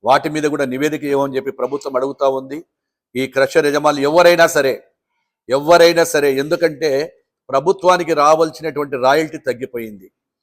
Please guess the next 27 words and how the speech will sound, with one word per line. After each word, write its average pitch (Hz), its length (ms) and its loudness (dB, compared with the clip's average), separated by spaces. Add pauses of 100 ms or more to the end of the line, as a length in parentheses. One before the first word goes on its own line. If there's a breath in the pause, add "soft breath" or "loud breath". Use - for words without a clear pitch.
(280)
నిజాయితీగా 170 500 2
రావాల్సిన 156 400 2
రాయల్టీని 151 420 0
అక్రమ 160 360 0
మార్గంలో, 131 580 0 (920)
అక్రమ 175 360 2
మార్గంలో 160 400 2
ఇది 135 160 -4
తీసుకున్నటువంటిని, 135 760 -6 (420)
వాటన్నిటి 135 500 0
మీద 151 180 -4
కూడా 147 200 0
రేపు 131 220 -2
విజిలెన్స్ 139 400 -6
ఎన్ఫోర్స్‌మెంట్ 135 540 -8
కమిటీ 131 260 -8
చేస్తున్నాము. 139 540 -4 (500)
ఆ 127 100 4
విజిలెన్స్ 143 500 -4
ఎన్ఫోర్స్‌మెంట్ 139 560 -6
కమిటీ 135 300 -6
ద్వారా 143 240 0
కూడా 135 220 4 (600)
చేస్తామని 143 420 2
కూడా 135 160 -2
తెలియజేస్తా 127 600 0
ఉన్నాం. 107 280 -6